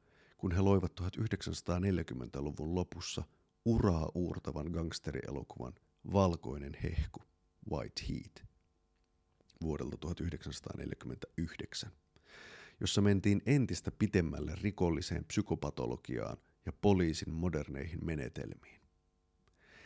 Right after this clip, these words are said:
Elokuva tarjoaa hurjan vision menestyksen vimmasta ja äidin roolista amerikkalaisessa yhteiskunnassa. Gagne luo yhden uransa vahvimmista rooleista gangsterina, jonka oma äiti on johdattanut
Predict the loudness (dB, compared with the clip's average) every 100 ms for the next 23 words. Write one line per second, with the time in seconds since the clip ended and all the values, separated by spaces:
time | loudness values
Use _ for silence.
0 | -20 _ 6 6 6 4 4 6 6 6
1 | 4 2 2 4 4 4 2 2 2 2
2 | 0 0 0 -2 -4 -8 -6 0 2 4
3 | 2 -2 -4 -8 _ _ -12 -4 2 4
4 | 4 -2 -4 -2 0 0 -4 -6 -2 -2
5 | -2 _ -8 -6 -6 -8 -6 -8 -8 -10
6 | -10 -10 -12 -10 -10 -10 -14 _ _ _
7 | _ _ _ _ -20 -20 -10 2 4 4
8 | 0 0 2 0 0 -2 -2 -2 2 2
9 | 0 -2 -2 -2 0 -2 -2 -6 -2 0
10 | 0 -2 -4 -8 -2 0 0 -2 -6 -6
11 | -6 -10 _ -20 -20 _ -4 -2 4 4
12 | 6 2 0 0 -2 -2 -2 -4 -6 -10
13 | -8 -6 -6